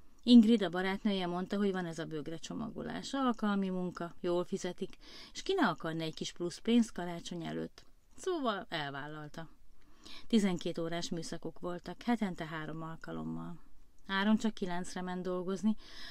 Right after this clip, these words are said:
az ingatlan közvetítő irodába, de valószínűleg a nagy hó miatt neki sem lesz túl sok munkája. Már csak két hét volt karácsonyig. Hótaposóban is nehéz volt utat törni a busz megállóig,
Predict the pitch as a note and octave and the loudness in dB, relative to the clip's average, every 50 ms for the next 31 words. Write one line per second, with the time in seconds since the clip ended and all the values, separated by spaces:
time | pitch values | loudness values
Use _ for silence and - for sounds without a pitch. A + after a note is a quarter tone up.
0 | - - - - - F#3+ G3 F#3+ F#3 E3+ F3 E3+ - F3+ F3 F3 - F#3+ F3+ E3+ | -10 -10 -4 -2 0 2 2 2 2 2 0 0 0 -2 -2 -2 -2 -2 -2 -2
1 | F3 F3 - F3 - - F3+ E3+ E3 E3 F3+ E3+ - F#3 F3+ F3+ F3+ F3+ F3 - | -2 -2 -2 -4 -4 -4 -4 -4 -2 -2 -2 -4 -4 -4 -4 -4 -4 -4 -4 -6
2 | - - - B3+ B3 C4+ C4+ B3 C4 B3+ B3 A#3+ G#3+ - A3+ G#3+ G3+ F#3+ F#3 E3+ | -6 2 4 6 6 8 8 8 8 8 8 8 6 6 4 4 6 4 4 2
3 | F3+ F3+ F3+ F#3+ G3 - - G3 F#3 F3+ F3+ F3 F3 F3 E3+ - - F#3+ E3+ E3 | 2 2 2 0 0 -2 -2 -2 -2 -2 -2 -2 -2 -4 -4 -4 -4 -4 -4 -2
4 | - F3+ - - E3+ E3+ E3+ F3 E3+ - - F3+ F3+ F3 - - F3 - - F3+ | -2 -4 -4 -4 -6 -8 -8 -8 -8 -8 -8 -8 -8 -6 -6 -8 -8 -6 -6 -6
5 | F3 E3+ - - F3+ F3+ F3+ F#3 F#3 F3+ - - - - - - - - - - | -8 -8 -8 -8 -8 -6 -6 -8 -8 -10 -14 -14 -14 -14 -14 -14 -16 -20 -16 -10
6 | E3+ E3+ - - G3 - - - D#3+ - - F3 F3 - - F#3+ F3+ - - D#3 | -8 -6 -4 -4 -4 -4 -6 -8 -10 -6 -6 -6 -6 -4 -4 -4 -6 -6 -6 -8
7 | D#3 D#3+ D#3 D#3 - - - - D#2+ D#2 - - - - - - - - - - | -8 -8 -10 -10 -8 -6 -6 -6 -6 -8 -10 -12 -14 -14 -14 -14 -14 -14 -12 -12
8 | - - - - - - - - - - - - - - - - F4 E4+ D4+ - | -10 -12 -12 -12 -12 -10 -10 -8 -8 -8 -10 -6 -6 -4 0 2 2 2 4 4
9 | D4 - - B3 - - A#3 G#3 G#3+ G#3+ G#3 G3+ - - G3+ G3 G3 G3 E3+ - | 2 4 4 4 4 4 4 4 4 4 2 2 2 0 0 2 0 -2 -2 -2
10 | F#3 F3+ - F#3+ F3+ - F3 F3 - - F#3 F3 E3+ F3 F3 F3 E3+ E3 F3+ F3 | -4 -4 -2 -2 -4 -4 -6 -6 -4 -2 -2 -2 -2 -2 -4 -6 -6 -6 -6 -6
11 | - - F3+ F3 F3 F3+ F3+ F3+ F3+ F3+ F3+ F3 F3 F3 | -6 -6 -8 -6 -6 -6 -6 -4 -4 -4 -4 -4 -6 -6